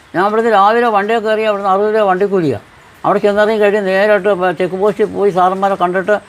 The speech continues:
അവിടെ കയറി എൻ്റെ പേപ്പറും ഡ്രസ്സെല്ലാം അവിടെ വെച്ചിട്ട് സാറന്മാരെ കണ്ട് സാറന്മാർ എൻ്റെ കൂടെ ഇറങ്ങി വരും.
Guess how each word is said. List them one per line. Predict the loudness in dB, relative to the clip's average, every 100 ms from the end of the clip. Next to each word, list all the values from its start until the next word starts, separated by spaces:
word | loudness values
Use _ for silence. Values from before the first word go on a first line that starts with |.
| -20 -8 -2
അവിടെ | -2
കയറി | 0 2
എൻ്റെ | 2 0
പേപ്പറും | 0 0 2 0 -2
ഡ്രസ്സെല്ലാം | -2 -4 -2 -2 -4 -6 -14 -10 -2
അവിടെ | 2 2
വെച്ചിട്ട് | 0 -4 -4 0
സാറന്മാരെ | 2 0 0 0 0 0
കണ്ട് | 0 0 0 0 0
സാറന്മാർ | 0 0 0 -2
എൻ്റെ | 0 -2 -4 -4
കൂടെ | 0 0
ഇറങ്ങി | 0 0
വരും. | -2